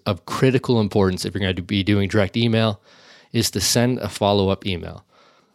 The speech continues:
So in the example that I give, the template that I give, I have the second email that I sent. And it's really basic. So it's not pushy. Um, I'll actually pull it up. It just says, uh, "Dear name,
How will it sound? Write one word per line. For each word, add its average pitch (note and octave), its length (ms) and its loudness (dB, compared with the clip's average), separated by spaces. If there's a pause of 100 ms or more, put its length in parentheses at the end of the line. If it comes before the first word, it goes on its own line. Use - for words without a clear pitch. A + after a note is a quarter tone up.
(120)
So A2 220 2
in C#3 140 4
the C3 100 4
example A2 400 2
that G2 140 4
I F#2+ 60 2
give, F2+ 180 0
the F#2 100 0
template A#2+ 460 0
that F#2 120 2
I F2 100 2
give, F#2 440 -2
I F2+ 140 0
have G#2+ 460 -2
the F#2+ 100 -2
second F#2+ 340 -2
email F#2 240 0
that E2+ 100 -2
I E2 40 -2
sent. F2 320 -6 (360)
And G2+ 100 0
it's G2+ 140 -2
really A#2 320 4
basic. - 460 -2
So G#2 160 2
it's G2 140 0
not A#2+ 200 0
pushy. A2+ 420 0
Um, F2 440 -2 (800)
I'll G#2 60 -4
actually F#2+ 180 -4
pull F#2+ 220 0
it G2 40 4
up. G#2 300 -2
It G2 60 -8
just G#2 180 0
says, F#2+ 320 0 (720)
uh, F2 180 -4
"Dear G#2 280 2
name, A2+ 500 -2